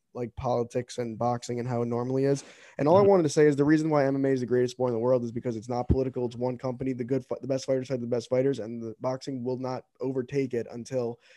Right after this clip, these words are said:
Speaker 1: it gets out of that po-, political bullshit. Like,
Speaker 2: You're,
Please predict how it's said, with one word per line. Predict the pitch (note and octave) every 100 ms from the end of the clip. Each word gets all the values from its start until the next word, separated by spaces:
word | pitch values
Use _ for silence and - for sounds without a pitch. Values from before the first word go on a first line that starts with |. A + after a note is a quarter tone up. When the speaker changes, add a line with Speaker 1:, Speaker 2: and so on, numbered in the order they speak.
| _
Speaker 1:
it | - A#2+
gets | C3 A#2+
out | A#2+
of | A2+
that | A2+ G#2 G2 -
po-, | B2+ -
political | C3 B2+ A#2+ A2+
bullshit. | G#2 A2+ G2 - G#2 -
Like, | G#2+ B2+
Speaker 2:
You're, | G2 F#2+